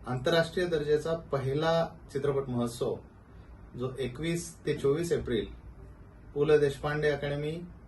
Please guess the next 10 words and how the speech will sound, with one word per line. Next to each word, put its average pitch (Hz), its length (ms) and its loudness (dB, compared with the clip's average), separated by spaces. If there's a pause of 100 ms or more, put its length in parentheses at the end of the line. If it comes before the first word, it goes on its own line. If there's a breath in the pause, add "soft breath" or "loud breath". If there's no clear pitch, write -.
(140)
अर्थात 135 560 0 (480)
रवींद्रनाथ 139 560 2
टागोर 135 320 2 (300)
नाट्यगृह 123 420 4 (200)
प्रभादेवी 120 500 2 (840)
येथे 117 180 0
होणार 123 320 2
आहे 123 220 2 (460)
आणि 131 240 -2
या 147 140 4